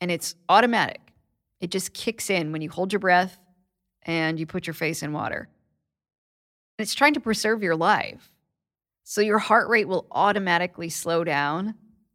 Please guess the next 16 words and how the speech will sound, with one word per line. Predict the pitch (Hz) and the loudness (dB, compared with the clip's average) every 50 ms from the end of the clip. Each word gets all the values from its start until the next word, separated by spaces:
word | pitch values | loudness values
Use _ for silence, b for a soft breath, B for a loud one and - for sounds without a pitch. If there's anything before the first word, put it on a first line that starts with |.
| _ _ _ _ _ _ _ _ _ _ _ _ - 175 | _ _ _ _ _ _ _ _ _ _ _ _ -6 -6
the | |
blood | 165 165 175 185 196 208 | -4 0 4 4 6 6
in | 240 226 | 4 2
your | 214 208 | 2 2
body | 190 185 170 165 170 180 175 | 4 4 4 4 4 2 0
goes | 156 175 165 165 160 | 0 0 0 -2 -4
to | - 160 | -6 -4
your | 156 160 151 | -2 -2 -2
brain, | 143 151 147 160 156 143 139 143 143 160 190 202 196 - _ _ _ _ _ - | -2 -4 -2 -2 -2 -2 -2 -6 -6 -6 -8 -8 -10 -12 _ _ _ _ _ -10
and | - 170 | -8 -6
it's | 165 160 - | -6 -6 -6
limited | - 180 180 180 180 170 175 170 160 156 | -4 -4 -2 -2 0 0 -2 -2 -4 -4
to | - 175 | -6 -6
your | 156 151 147 151 147 | -4 -4 -2 -4 -4
non-essential | 139 170 165 165 170 170 170 165 - 156 170 - 175 160 | -2 -2 0 0 0 -2 -4 -4 -6 -6 -6 -6 -6 -6
muscles. | 156 147 123 123 143 - 131 147 160 185 196 - - - | -4 -4 -6 -6 -6 -8 -8 -8 -10 -10 -12 -14 -16 -18